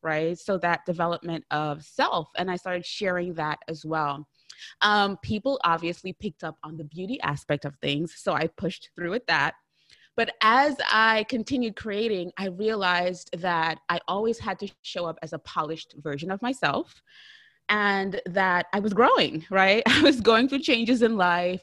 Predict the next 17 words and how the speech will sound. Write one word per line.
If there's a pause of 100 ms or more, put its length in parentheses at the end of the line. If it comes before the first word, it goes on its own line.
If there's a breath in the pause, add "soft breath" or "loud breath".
and
growing
internally
as
well. (280 loud breath)
So
I
went
through
a
whole
period (120)
of, (440 loud breath)
um, (420)
learning
and
growing.